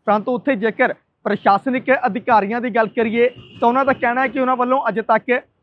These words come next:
ਅਫੀਸ਼ੀਅਲ ਤੌਰ ਤੇ ਇਸ ਤਰ੍ਹਾਂ ਦੀ ਕੋਈ ਵੀ ਜਾਣਕਾਰੀ ਸਾਹਮਣੇ ਨਹੀਂ ਆਈ ਹੈ।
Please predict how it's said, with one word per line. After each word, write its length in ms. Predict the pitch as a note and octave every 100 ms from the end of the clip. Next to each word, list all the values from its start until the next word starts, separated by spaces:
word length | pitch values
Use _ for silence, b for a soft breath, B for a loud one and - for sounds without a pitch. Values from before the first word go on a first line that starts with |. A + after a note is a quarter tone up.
| -
ਅਫੀਸ਼ੀਅਲ 460 | G3+ B3 - C#4 B3+
ਤੌਰ 220 | A#3+ A3+
ਤੇ 140 | G#3
ਇਸ 80 | A#3+
ਤਰ੍ਹਾਂ 280 | - A#3+ A#3
ਦੀ 180 | A3 A#3+ - _ _
ਕੋਈ 180 | B3+ B3+
ਵੀ 140 | B3+ C4
ਜਾਣਕਾਰੀ 480 | G#3 G3+ G3+ G#3+
ਸਾਹਮਣੇ 400 | A3 G#3 A3+ A#3+ C4 -
ਨਹੀਂ 240 | F#3 A#3 B3+
ਆਈ 160 | B3+
ਹੈ। 120 | B3+